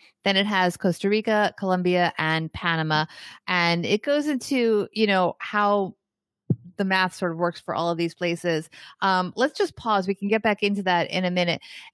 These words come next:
and talk about the fact that, I mean, I'm curious what you think, Cameron. Do you think that people are more open to living in different places now that we've learned how well so many of us can work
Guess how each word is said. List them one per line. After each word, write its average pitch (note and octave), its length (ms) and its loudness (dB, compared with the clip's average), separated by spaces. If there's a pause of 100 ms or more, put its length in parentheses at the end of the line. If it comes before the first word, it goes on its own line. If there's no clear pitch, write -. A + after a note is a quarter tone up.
and A#3+ 140 0
talk D#4 240 -2
about E4+ 180 2
the C#4 80 0
fact G#3+ 400 -2 (200)
that, F#3+ 220 0 (380)
I G#3 100 -4
mean, G#3+ 160 0
I'm B3+ 120 0
curious D#4 320 0
what G#3 120 0
you A3+ 160 0
think, G#3 260 -2
Cameron. F3+ 380 0 (100)
Do G3 100 0
you B3+ 80 2
think C#4 180 0
that B3+ 100 0
people G#3+ 180 0
are G#3 80 2
more G3 240 2
open F#3+ 280 2
to G3 100 0
living F#3+ 340 2
in F#3 140 0
different F#3 260 0
places F#3 640 0
now F3 180 2
that E3+ 100 2
we've F3 360 0
learned F3 340 2
how F3 440 0 (340)
well G#3+ 400 0
so G#3 160 2
many F#3+ 180 2
of F3 80 2
us F3 160 2
can F3 180 -6
work E3+ 220 0